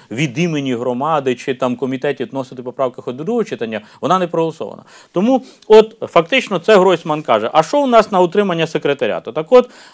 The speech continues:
в чот-, п'ятнадцятому році на утримання апарату фактично прем'єра було двісті шістдесят сім мільйонів, зараз один мільярд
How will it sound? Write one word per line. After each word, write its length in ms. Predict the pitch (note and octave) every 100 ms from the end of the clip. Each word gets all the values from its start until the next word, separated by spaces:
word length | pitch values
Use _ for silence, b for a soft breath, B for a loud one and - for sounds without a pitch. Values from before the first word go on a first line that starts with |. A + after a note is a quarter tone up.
| b
в 180 | B2+ A#2+
чот-, 260 | - E3+ -
п'ятнадцятому 600 | F3+ F3+ G3 - D3 C3
році 320 | A#2 A2 B2+ B2+ D#3+
на 120 | C#3 D#3
утримання 680 | D#3+ G3 F#3+ F3 E3 D#3+ -
апарату 580 | D#3 D#3+ F3 G#2 -
фактично 480 | - G#2+ - A2 B2+
прем'єра 400 | A2+ B2 A2+ G#2
було 220 | A2 C3+
двісті 280 | A#2+ E3 F3
шістдесят 280 | E3 - F3+
сім 160 | C4+ C4
мільйонів, 420 | F3+ B2 G#2+ G#2 - b b b
зараз 600 | A#2 A#3 C4+ A#3+ C#3 - _ _ _ _
один 500 | F3 D#3 F#3 G3+ F3+
мільярд 600 | F3 F3+ A3 B3 B3+ G#3+